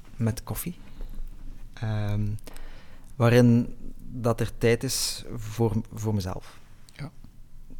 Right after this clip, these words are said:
Speaker 1: Tijd om even te sporten, tien, twintig minuutjes. Tijd om een klein beetje te lezen,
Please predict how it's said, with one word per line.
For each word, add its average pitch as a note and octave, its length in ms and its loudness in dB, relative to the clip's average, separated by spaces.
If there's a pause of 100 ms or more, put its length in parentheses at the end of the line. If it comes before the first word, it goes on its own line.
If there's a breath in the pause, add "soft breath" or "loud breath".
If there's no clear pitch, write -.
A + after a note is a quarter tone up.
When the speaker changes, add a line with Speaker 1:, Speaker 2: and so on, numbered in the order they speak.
(120)
Speaker 1:
Tijd G#2+ 260 0
om A2 140 4
even G#2 380 2 (480)
te - 100 -8
sporten, A#2+ 460 -2 (520)
tien, G#2+ 220 -2
twintig A2 320 -4
minuutjes. A2+ 480 -4 (600 loud breath)
Tijd A#2+ 260 10
om A#2 160 10
een - 120 2 (260)
klein C3 180 -2
beetje B2 200 -4
te - 120 -2
lezen, B2+ 440 0